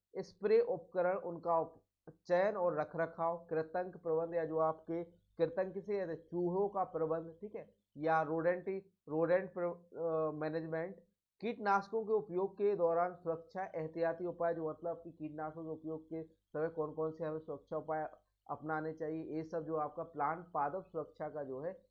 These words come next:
ये इतना syllabus हो गया, ठीक है। सारा का सारा आपको question करवाने वाले हैं बिल्कुल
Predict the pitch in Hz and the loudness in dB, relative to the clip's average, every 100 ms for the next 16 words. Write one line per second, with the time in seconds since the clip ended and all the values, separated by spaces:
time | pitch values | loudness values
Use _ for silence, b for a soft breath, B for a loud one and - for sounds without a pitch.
0 | - 170 175 147 147 - 120 104 107 104 | -8 -8 -6 -6 -8 -6 -6 -4 -6 -10
1 | 101 101 104 _ 185 196 - - _ _ | -14 -16 -18 _ -8 -6 -8 -12 _ _
2 | _ _ _ _ _ _ _ _ _ _ | _ _ _ _ _ _ _ _ _ _
3 | 170 175 220 226 208 190 202 180 180 196 | 2 4 4 2 2 4 6 6 4 2
4 | 196 175 160 196 196 175 160 160 165 196 | 4 4 2 0 -2 2 6 6 6 4
5 | 180 175 175 180 190 160 165 190 185 175 | 4 4 4 0 -2 -2 -2 -4 -4 -6